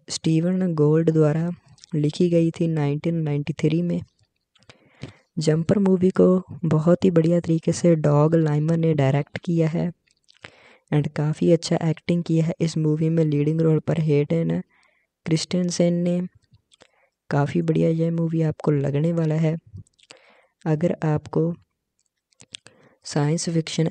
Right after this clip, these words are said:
एक्शन मूवीज देखना पसंद है। इस मूवी के रेटिंग की बात की जाए तो आई एम, आईएमडीबी पर इस मूवी को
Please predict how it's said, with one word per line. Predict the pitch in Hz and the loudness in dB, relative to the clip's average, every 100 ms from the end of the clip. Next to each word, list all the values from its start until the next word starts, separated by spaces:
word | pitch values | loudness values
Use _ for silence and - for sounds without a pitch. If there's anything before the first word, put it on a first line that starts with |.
| 160 | -4
एक्शन | - - 170 | -6 -2 0
मूवीज | 160 151 156 151 | 2 0 0 0
देखना | 143 139 160 | 0 0 -2
पसंद | 170 - 165 160 | -4 -4 -2 0
है। | 156 175 - _ _ _ _ _ _ _ _ _ _ _ - | -2 -4 -10 _ _ _ _ _ _ _ _ _ _ _ -8
इस | 170 | -2
मूवी | 175 175 | 0 0
के | 170 180 | 0 0
रेटिंग | 151 147 170 | 0 0 -4
की | - | -4
बात | 165 160 156 | -2 -2 -4
की | - 160 | -4 0
जाए | 160 156 | 0 0
तो | 165 | 0
आई | 160 160 | -2 -2
एम, | 170 170 160 - | -2 -2 -4 -4
आईएमडीबी | 156 160 180 175 156 156 | -2 -2 -2 -2 -2 -2
पर | 156 160 | 0 -2
इस | 160 160 - | 0 -2 0
मूवी | 156 156 | -2 -2
को | - 156 | 0 0